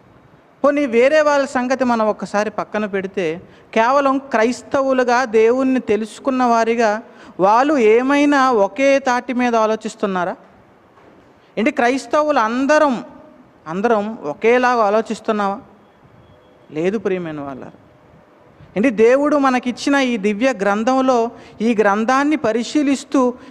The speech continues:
దీన్ని ధ్యానిస్తూ బోధిస్తున్న బోధకులు కానివ్వండి, ఏంటి, దీన్ని విశ్వసిస్తున్న విశ్వాసులు కానివ్వండి, ఏంటి, ఒక ప్రామాణిక గ్రంథంగా భావించిన ఈ వాక్యాన్ని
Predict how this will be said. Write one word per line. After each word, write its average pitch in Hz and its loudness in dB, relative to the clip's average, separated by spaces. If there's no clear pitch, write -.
దీన్ని 214 4
ధ్యానిస్తూ 226 0
బోధిస్తున్న 240 0
బోధకులు 208 0
కానివ్వండి, 190 -4
ఏంటి, 269 2
దీన్ని 262 0
విశ్వసిస్తున్న 277 -2
విశ్వాసులు 247 -2
కానివ్వండి, 233 0
ఏంటి, 175 0
ఒక 214 0
ప్రామాణిక 220 -2
గ్రంథంగా 226 0
భావించిన 226 0
ఈ 208 -2
వాక్యాన్ని 220 -2